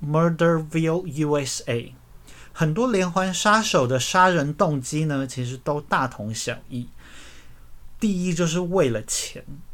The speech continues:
就像上一集所讲到的 H 君，就是为了骗取保险金而杀人嘛。然后为了性，那这个，这个就占了连环杀手中很大的一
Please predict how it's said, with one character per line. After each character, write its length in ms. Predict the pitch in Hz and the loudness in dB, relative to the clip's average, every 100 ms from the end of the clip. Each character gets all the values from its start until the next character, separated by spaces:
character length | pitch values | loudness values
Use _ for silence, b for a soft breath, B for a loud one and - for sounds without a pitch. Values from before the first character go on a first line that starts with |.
| - - | -16 -4
就 120 | 151 | -2
像 240 | 170 151 | 0 -2
上 300 | 127 - 165 | 0 0 2
一 100 | 151 | 0
集 320 | 151 - 117 110 | -4 -6 -8 -6
所 320 | 117 135 127 123 | -6 -4 -4 -2
讲 320 | - 117 107 | -2 -2 -2
到 180 | 156 135 | -2 -2
的 140 | 113 - | -4 -10
H 300 | 127 - 127 | -10 -8 -12
君， 360 | - - 127 135 | -12 -8 -6 -6
就 100 | 143 | -8
是 120 | 131 | -10
为 260 | 139 147 151 | -10 -4 -2
了 120 | 117 | -2
骗 340 | - - 170 123 | -6 -6 -4 -4
取 240 | - - - | -6 -12 -8
保 180 | 117 117 | -6 -4
险 280 | 120 117 113 | -6 -10 -10
金 300 | - 117 123 | -8 -8 -6
而 100 | 107 | -10
杀 300 | 104 - 110 | -8 -6 -6
人 100 | 113 - - | -8 -12 -18
嘛。 140 | - b b b b | -18 b b b b
然 120 | 120 113 | -6 0
后 280 | 156 156 151 156 | 2 4 2 0
为 160 | 175 170 | 2 4
了 160 | 135 | 2
性， 480 | 123 - - 175 - - B B B | 0 -2 -2 -4 -6 -12 B B B
那 220 | 156 170 | -2 0
这 200 | 170 - | -2 -4
个， 260 | 170 143 120 - - - - - - - - - - | -2 -2 -2 -8 -20 -20 -20 -18 -18 -18 -20 -20 -6
这 140 | - 226 | -4 -2
个 220 | - 127 | -2 -2
就 320 | - - 175 | -2 -2 0
占 360 | 160 190 165 139 | 0 2 2 2
了 120 | 120 | 0
连 300 | 117 117 127 | 2 0 -2
环 280 | 135 147 135 | -2 -2 -2
杀 280 | 131 147 151 | -2 -2 -2
手 240 | 147 117 113 | -2 -6 -8
中 280 | - 127 | -6 -6
很 300 | 131 120 110 | -6 -8 -10
大 240 | 104 147 127 | -6 -4 -4
的 120 | 110 | -6
一 300 | 113 - 104 | -10 -12 -14